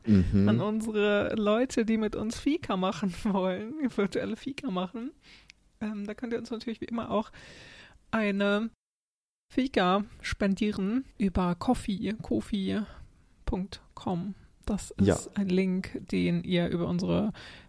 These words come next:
Speaker 2: Bio auf Instagram erreicht.
Speaker 1: Ja, und auch in den, äh, Shownotes, wie das so schön heißt,
Speaker 2: In
Speaker 1: in
Speaker 2: den
Speaker 1: der Beschreibung
Speaker 2: Shownotes.
Speaker 1: der Podcast-Folge
Speaker 2: Ja.
Speaker 1: ist auch immer ein Link drin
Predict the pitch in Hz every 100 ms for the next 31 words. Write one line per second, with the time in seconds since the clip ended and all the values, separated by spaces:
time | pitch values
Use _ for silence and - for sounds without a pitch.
0 | - 254 196 - - - - - - -
1 | - 220 - - - 226 - 92 - -
2 | 95 98 - 90 - - 82 80 76 78
3 | 78 76 76 78 78 78 78 - - -
4 | - 117 76 - - - - - - -
5 | - - 82 - - - 78 85 - 85
6 | 90 82 85 - 78 82 - 107 277 349
7 | - - - - - 82 - 107 123 127
8 | - 90 101